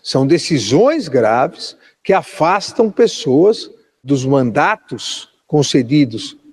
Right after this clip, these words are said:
pelo eleitorado e, por um tempo, da própria vida política. O tribunal vem sendo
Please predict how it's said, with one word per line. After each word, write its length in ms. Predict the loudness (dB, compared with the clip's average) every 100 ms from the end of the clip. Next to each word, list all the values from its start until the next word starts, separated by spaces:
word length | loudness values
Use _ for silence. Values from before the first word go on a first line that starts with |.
| _
pelo 280 | 2 2 4
eleitorado 1040 | 2 0 -4 -2 0 0 0 0 0 -4 -4 _ _ _
e, 260 | 2 2 2 -2 -2
por 140 | 0
um 140 | 0
tempo, 480 | 0 2 2 0 0
da 120 | 0
própria 380 | 0 0 2 2
vida 240 | 2 2 0
política. 640 | 0 0 0 -4 -20 -20 _ _ -6
O 140 | -4
tribunal 960 | 0 2 2 4 4 2 0 -12 -20 _
vem 240 | 2 2
sendo 600 | 0 0 2 2 0 -4